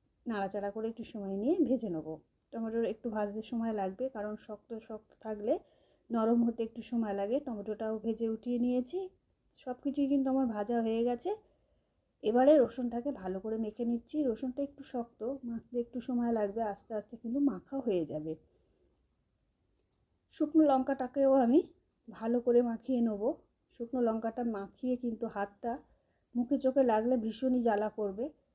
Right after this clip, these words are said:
তাই শুকনো লঙ্কাটা এইভাবে ডলে নেওয়ার পরে যখন রেসিপিটা তৈরি হয়ে যাবে, হাতটা কিন্তু ভালো করে সাবান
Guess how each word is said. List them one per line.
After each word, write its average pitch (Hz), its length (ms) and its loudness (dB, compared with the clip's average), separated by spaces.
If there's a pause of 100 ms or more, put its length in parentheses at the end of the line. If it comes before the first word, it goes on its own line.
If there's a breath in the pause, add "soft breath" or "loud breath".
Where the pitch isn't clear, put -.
(360)
তাই 226 140 2
শুকনো 247 360 0
লঙ্কাটা 262 460 2 (140)
এইভাবে 233 460 4 (920)
ডলে 220 320 4
নেওয়ার 247 400 2
পরে 208 260 0 (1080)
যখন 226 400 0
রেসিপিটা 233 600 0
তৈরি 254 260 4
হয়ে 247 220 6
যাবে, 208 200 0
হাতটা 214 400 -8
কিন্তু 233 280 -4
ভালো 196 280 -6
করে 226 220 -6
সাবান 185 360 -8